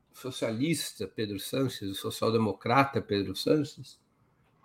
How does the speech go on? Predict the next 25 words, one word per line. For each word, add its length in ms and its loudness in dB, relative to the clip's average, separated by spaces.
inclusive 720 12
alterou 580 12
uma 220 12
política 420 6
tradicional 1200 12
do 100 2
seu 200 2
partido 540 6
nos 160 -2
últimos 460 0
dias 580 0
em 160 6
relação 920 6
ao 140 6
Marrocos. 760 8
O 40 -4
Marrocos 440 0
tem 100 -2
uma 140 0
con-, 280 -8
tem 140 -2
um 100 0
contencioso, 1200 2
é, 640 4
contra 800 6